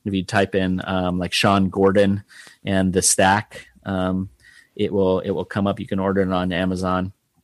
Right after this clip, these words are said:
Um, and you can find me, uh, my main platform is Instagram. I've put a lot of, um, effort in that. Me and the, me and the team have. So I'm just Sean Austin, S H A U N A U S T I N on Instagram.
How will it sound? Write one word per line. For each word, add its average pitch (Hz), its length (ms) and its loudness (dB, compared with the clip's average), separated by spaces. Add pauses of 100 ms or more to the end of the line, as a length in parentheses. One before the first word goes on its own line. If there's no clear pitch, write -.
(500)
Um, 120 200 4
and 131 100 6
you 139 80 4
can 156 100 4
find 127 260 4
me, 117 260 2 (320)
uh, 107 260 2
my 113 160 2
main 110 400 2
platform 107 500 0
is 107 160 2
Instagram. 104 640 2
I've 95 140 -2
put 98 140 0
a 98 60 4
lot 98 240 2
of, 95 320 0
um, 98 240 -2
effort 107 320 0
in 101 140 2
that. 101 320 0
Me 104 80 0
and 101 120 0
the, 98 120 0
me 107 80 -2
and 98 100 -2
the 95 40 -6
team 104 260 -4
have. 98 360 0
So - 140 -4
I'm 98 180 2
just - 420 -4
Sean 107 360 4
Austin, 104 540 0
S 110 200 0
H 107 200 2
A 107 80 6
U 101 260 4
N 92 300 0 (420)
A 98 80 2
U 92 160 4
S 92 220 0
T 95 240 -2
I 90 140 0
N 90 340 -2
on 90 100 -2
Instagram. 113 640 4